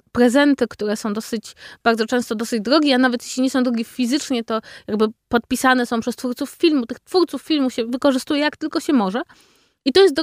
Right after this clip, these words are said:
momentu nominacji. Potem od momentu nominacji wchodzi Akademia i mówi: „Dobrze,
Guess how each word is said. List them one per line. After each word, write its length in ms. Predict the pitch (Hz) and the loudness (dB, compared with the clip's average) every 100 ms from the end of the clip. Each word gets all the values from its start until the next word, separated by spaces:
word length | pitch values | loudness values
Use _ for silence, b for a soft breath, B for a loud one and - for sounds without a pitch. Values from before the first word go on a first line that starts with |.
| 294 | 0
momentu 360 | 285 269 269 | 4 4 4
nominacji. 520 | 247 196 185 - - - | 0 0 -4 -12 -20 -10
Potem 220 | - 359 359 - _ _ _ _ | -2 0 0 -4 _ _ _ _
od 180 | 226 - | -2 2
momentu 320 | 359 330 320 | 4 2 2
nominacji 400 | 285 277 285 269 | 0 0 0 -4
wchodzi 260 | - 269 254 | -2 -2 -2
Akademia 480 | - 202 190 214 359 _ _ _ _ _ _ _ - | -2 -4 -4 -6 -10 _ _ _ _ _ _ _ -2
i 60 | 220 | 2
mówi: 240 | 226 233 | 2 2
„Dobrze, 260 | 208 196 | -2 -2